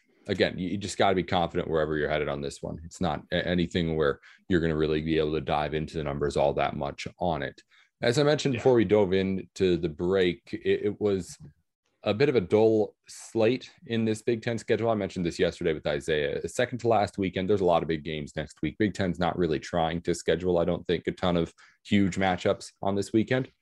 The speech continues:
Speaker 1: even in the preseason, even when it doesn't know what's gonna happen. But we do have a, a potential for good games in, like, Nebraska, Wisconsin, I mentioned yesterday. Nebraska's played teams good. Wisconsin's playing maybe the best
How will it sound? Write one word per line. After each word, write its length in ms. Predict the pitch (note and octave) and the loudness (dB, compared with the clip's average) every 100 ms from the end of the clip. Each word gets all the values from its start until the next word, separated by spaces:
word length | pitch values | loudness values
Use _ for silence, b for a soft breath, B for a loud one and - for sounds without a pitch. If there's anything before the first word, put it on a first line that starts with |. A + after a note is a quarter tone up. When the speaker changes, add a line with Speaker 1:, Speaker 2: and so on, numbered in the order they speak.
| b b - | b b 2
Speaker 1:
even 260 | F#2 F2 | 4 4
in 80 | E2+ | 2
the 60 | D#2+ | 0
preseason, 520 | G2 F2+ F#2 F#2 F2 | 0 -2 0 -2 0
even 200 | E2 D2+ | -2 -4
when 80 | D#2 | -6
it 100 | D2+ | -2
doesn't 280 | D#2+ D#2 D#2 | 0 -2 -2
know 160 | D2+ | -2
what's 180 | D#2 D#2 | 0 -2
gonna 160 | E2+ D2 | -6 -4
happen. 380 | D2+ D#2 E2+ - _ _ _ | -4 -4 -6 -6 _ _ _
But 120 | C#3+ | 2
we 80 | C#3 | 4
do 120 | D3 | 4
have 260 | C3+ B2 A#2+ | 4 2 2
a, 320 | - G#2 G2+ | 4 4 4
a 60 | F#2 _ _ _ _ | -4 _ _ _ _
potential 520 | - A2+ A#2 A2 A#2 A2+ | -4 0 0 0 2 0
for 300 | - G#2+ F#2 _ | 2 -2 -2 _
good 200 | A#2 A2+ G2 | 0 0 0
games 400 | A2 G#2 G#2 G2+ | 0 0 -2 -2
in, 300 | G2+ G#2+ G#2 | -2 -2 -2
like, 300 | G2+ - - | -2 -4 -6
Nebraska, 480 | A2 G2+ G2 F#2 - | -2 2 2 2 0
Wisconsin, 560 | F2+ F2 - F2 F2 D#2 | -2 -2 -2 -2 -2 -4
I 100 | C#2+ | -4
mentioned 360 | D2+ D2+ D#2+ | -4 -6 -4
yesterday. 440 | D2 B1 - - - | -2 -2 -2 -4 -4
Nebraska's 480 | C#2+ E2 E2+ - F2 | -2 0 0 0 -6
played 300 | - F2+ D#2+ | 0 0 0
teams 260 | E2 C#2+ C2+ | -4 -6 -2
good. 320 | A2 G2+ F#2 B B | 2 2 0 B B
Wisconsin's 520 | F#2+ - A2 G2+ F#2 - | -6 0 0 2 -2 0
playing 260 | A2+ F#2+ | 0 2
maybe 200 | F2+ G2 | 2 0
the 80 | D#2+ | 0
best 360 | E2 D#2+ - | 0 -2 -8